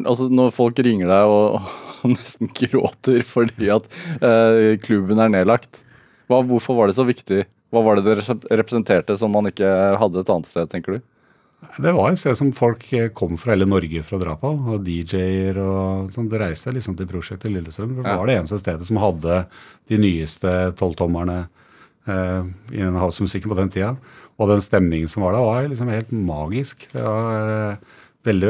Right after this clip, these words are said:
Speaker 2: veldig spesielt. Det var en, de hadde sånn mange år etterpå, så begynte de med sånn reunions og sånt, og det funket til en viss grad, men så... Etter hvert som det ble kjent at dette var liksom det viktigste stedet, så begynte det å komme masse folk som ikke hadde vært der. Og da på en måte ble det litt sånn utvannet.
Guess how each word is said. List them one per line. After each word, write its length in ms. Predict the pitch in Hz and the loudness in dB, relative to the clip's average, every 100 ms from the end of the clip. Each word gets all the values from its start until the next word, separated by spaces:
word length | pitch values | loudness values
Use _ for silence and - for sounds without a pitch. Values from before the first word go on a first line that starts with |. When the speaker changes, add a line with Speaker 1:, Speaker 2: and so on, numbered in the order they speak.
| 107 | 2
Speaker 2:
veldig 140 | 90 | 0
spesielt. 400 | - 95 101 113 | -4 -8 -8 -4
Det 120 | 117 | 0
var 240 | 113 95 113 | 4 4 6
en, 240 | 135 113 | 4 2
de 80 | 113 | 4
hadde 200 | 120 113 | 4 2
sånn 120 | 147 139 | 2 4
mange 180 | 117 | 4
år 280 | 107 87 107 101 | 4 4 2 2
etterpå, 320 | - 92 95 | -4 -4 -4
så 120 | 117 104 | -4 0
begynte 340 | 104 87 87 | 0 0 -4
de 80 | 87 | -6
med 100 | 92 | -4
sånn 140 | 95 90 | -2 -2
reunions 840 | 87 82 82 82 82 - - - | -4 -4 -6 -6 -8 -10 -12 -8
og 120 | 90 | -6
sånt, 180 | 104 120 | -4 -4
og 60 | 107 | -4
det 120 | 101 | -4
funket 420 | - 98 80 78 | -2 -2 -2 -6
til 80 | 117 | -4
en 40 | 104 | -4
viss 140 | 95 | -4
grad, 240 | - 95 104 | -4 -4 -2
men 140 | 98 | -4
så... 300 | 95 104 98 95 - - - _ _ _ _ - | -4 -6 -6 -8 -18 -20 -20 _ _ _ _ -10
Etter 180 | 101 107 | -2 0
hvert 80 | 90 | 0
som 120 | 101 | 0
det 160 | 95 95 | 0 0
ble 340 | 95 92 95 92 | 2 2 0 -2
kjent 640 | - 98 - 92 110 110 104 | -8 -12 -4 0 0 -2 -4
at 80 | 101 | -2
dette 240 | 98 95 92 | -4 -4 -6
var 120 | 90 | -6
liksom 200 | 92 95 | -4 -4
det 80 | 92 | -4
viktigste 320 | 95 85 - 92 | -4 -8 -12 -8
stedet, 180 | 92 | -8
så 80 | 95 | -4
begynte 180 | 101 85 98 | -4 -4 -4
det 40 | |
å 20 | |
komme 160 | - 95 | -4 -4
masse 120 | - 92 | -4 -8
folk 100 | 82 | -6
som 140 | 104 | -6
ikke 200 | 95 85 | -6 -8
hadde 80 | 87 | -8
vært 160 | 78 - | -8 -6
der. 160 | 107 - _ - _ - | -6 -8 _ -20 _ -4
Og 80 | 95 | 0
da 60 | 92 | 0
på 80 | 95 | -2
en 80 | |
måte 260 | 92 95 87 | -6 -6 -6
ble 120 | 82 | -6
det 100 | 80 | -6
litt 100 | 90 92 | -6 -4
sånn 100 | 82 | -6
utvannet. 420 | 78 80 98 | -6 -8 -8